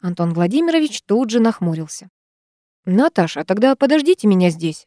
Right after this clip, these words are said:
а я спущусь с вами, только куртку накину, ну и переобуюсь, не могу же я".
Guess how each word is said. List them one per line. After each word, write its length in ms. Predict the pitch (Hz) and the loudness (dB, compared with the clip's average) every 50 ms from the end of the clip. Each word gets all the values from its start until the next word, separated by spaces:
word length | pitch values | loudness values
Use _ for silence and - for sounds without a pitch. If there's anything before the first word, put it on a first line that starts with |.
| _ _ | _ _
а 80 | - | -2
я 200 | 214 220 247 254 | 2 2 2 2
спущусь 440 | 254 - - 277 254 - - 359 349 | 0 -2 -4 -4 -2 2 2 0 0
с 120 | - - 185 | 0 -6 -4
вами, 340 | 170 170 165 165 160 160 _ _ | -2 -2 -2 -4 -6 -10 _ _
только 360 | _ - 285 269 233 - 277 262 | _ -2 -2 0 2 2 0 2
куртку 320 | - 202 165 _ _ 190 | 0 -6 -8 _ _ 2
накину, 440 | 190 202 220 - 339 359 269 165 - _ _ _ _ _ _ | 2 2 2 2 0 0 0 -2 -4 _ _ _ _ _ _
ну 160 | 170 208 403 | -2 2 2
и 180 | 226 170 160 156 | 2 2 2 -2
переобуюсь, 640 | _ 165 165 165 165 160 170 208 269 240 - - _ _ | _ -4 -4 -4 -4 -2 -2 0 0 0 -2 -6 _ _
не 140 | - 190 196 | 0 0 2
могу 260 | 190 185 180 190 247 | 2 2 2 0 0
же 80 | 247 233 | 0 0
я". 220 | 170 160 156 143 | -2 -2 -6 -12